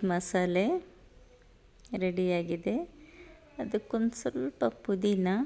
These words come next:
ಒಂದು ಸ್ವಲ್ಪ ಜಾಸ್ತಿ ಕೊತ್ತಂಬರಿ ಸೊಪ್ಪು ಹಾಕಿ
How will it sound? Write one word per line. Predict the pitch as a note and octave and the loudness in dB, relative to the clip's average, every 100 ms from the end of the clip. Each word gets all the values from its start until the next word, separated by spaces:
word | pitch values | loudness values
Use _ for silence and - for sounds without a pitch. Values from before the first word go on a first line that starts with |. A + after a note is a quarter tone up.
| - - - | -4 -14 -4
ಒಂದು | G3+ | -4
ಸ್ವಲ್ಪ | G3+ G3 - | -2 -4 0
ಜಾಸ್ತಿ | F3+ F3+ F#3+ F#3+ G#3+ A3 - G#3+ F#3+ F3+ F3+ F3+ - - | -2 2 2 2 2 -2 -4 0 2 2 0 -6 -14 -2
ಕೊತ್ತಂಬರಿ | F#3 F3+ F#3+ F#3+ F3+ F3+ | -2 0 -2 -2 0 -2
ಸೊಪ್ಪು | - F3 - G#3 C#4 - - _ _ _ - - _ - - _ _ - _ _ _ - - - _ - - - - - - - - | -4 -6 -4 -6 -6 -6 -20 _ _ _ -20 -20 _ -20 -20 _ _ -20 _ _ _ -20 -20 -20 _ -20 -20 -20 -20 -20 -20 -20 -12
ಹಾಕಿ | - G3 F#3+ - A#3+ | -2 -2 -2 -2 -2